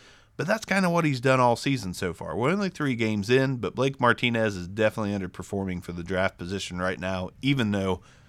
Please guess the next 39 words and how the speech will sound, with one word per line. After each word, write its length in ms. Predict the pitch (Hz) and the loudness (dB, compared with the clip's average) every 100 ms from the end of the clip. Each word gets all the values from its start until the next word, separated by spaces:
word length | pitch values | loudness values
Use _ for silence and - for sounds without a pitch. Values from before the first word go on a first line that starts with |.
| - | -10
that 180 | 107 107 | -2 0
draft 300 | 98 101 98 | 2 0 0
position 420 | 98 98 95 92 | -2 -2 -4 -4
was 180 | 87 82 | -8 -6
name 320 | 98 107 107 | -4 -2 -2
recognition, 800 | 98 101 - 90 101 101 104 95 - - - - _ - | -2 -4 -6 -4 -2 0 2 0 -2 -20 -20 -20 _ -2
which 360 | 98 92 - - _ - 98 92 95 101 | 0 0 -2 -6 _ -8 -6 -6 -8 -6
did 220 | 95 92 | -6 -2
not 320 | 95 107 - | 0 0 -2
put 160 | 107 131 | -2 0
him 220 | 147 147 | 0 -2
as 160 | 127 135 | -4 -4
a 60 | |
top 260 | 143 - - | -6 -6 0
five 240 | 139 143 | 2 2
linebacker 640 | 143 143 143 147 151 151 147 _ | 0 0 0 0 -2 -2 -4 _
drafted, 500 | - 127 156 - 165 | -2 0 2 -2 -2
but 120 | 117 107 | 0 0
he 60 | |
was 180 | 98 - | -2 -6
the 80 | - | -10
five 380 | - 127 127 110 | -6 -2 -2 -2
to 80 | |
ten 280 | - 117 113 | -4 0 2
range, 300 | 104 104 98 | 2 2 0
and 100 | 78 | -2
right 220 | 73 92 | -2 0
now 140 | 95 98 | -2 -4
you're 180 | 87 85 | -4 -8
expecting 560 | - - 87 - 85 | -8 -4 -4 -4 -10
more 300 | 90 87 85 | -6 -4 -4
out 140 | 82 82 | -4 -6
of 80 | |
him 200 | 82 78 80 | -10 -12 -12
than 300 | 76 76 80 | -12 -12 -8
that. 380 | 85 73 - - - _ - _ _ | -6 -6 -10 -20 -20 _ -20 _ _
Uh, 300 | 92 90 87 95 | 0 2 2 4
moving 280 | 135 131 | 4 4
on 400 | 127 131 135 127 | 4 4 2 0